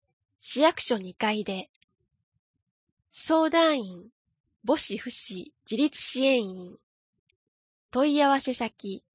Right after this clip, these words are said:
児童青少年課。電話、四七零の七七三六。身体障害者相談。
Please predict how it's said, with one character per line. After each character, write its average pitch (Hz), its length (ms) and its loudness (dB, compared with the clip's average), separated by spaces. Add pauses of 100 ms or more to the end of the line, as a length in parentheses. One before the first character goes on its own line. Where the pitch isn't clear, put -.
(600)
児 220 160 -2
童 294 160 6
青 294 320 2
少 262 280 2
年 233 260 -2
課。 - 340 -6 (920)
電 233 280 2
話、 202 280 -2 (760)
四 330 380 4
七 285 360 2
零 220 320 2
の 185 240 -14 (460)
七 233 320 2
七 269 340 2
三 233 360 -2
六。 214 460 -4 (2000)
身 320 380 -2
体 330 240 6
障 311 280 4
害 294 200 6
者 302 160 0
相 262 320 2
談。 165 280 -10